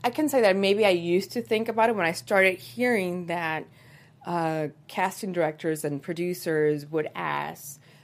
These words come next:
um, my team at the time, "Okay, how many followers does this person have?" Because if you think about it, if it's for a movie,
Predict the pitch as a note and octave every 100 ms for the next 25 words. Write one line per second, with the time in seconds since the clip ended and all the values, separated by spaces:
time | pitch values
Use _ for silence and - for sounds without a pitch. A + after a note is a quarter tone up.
0 | _ D#3+ D#3 D3+ D3+ D3+ - _ - D#3
1 | D#3+ D#3 D#3 F3 D#3+ D3+ C#3+ - D#3 D3+
2 | D#3 F3 D#3+ D3+ D3+ F3 F3 E3+ E3 -
3 | D3+ D3+ D3+ D3+ D#3 D3+ - D#3 D3 D3+
4 | D#3 C#3+ - - - - - - - -
5 | - _ F3+ F3+ F3+ F#3 G#3+ A#3+ A#3 D#3+
6 | D3 D#3+ E3 D#3 E3 - E3+ D#3+ D#3+ F#3+
7 | A#3 F#3 D3+ D#3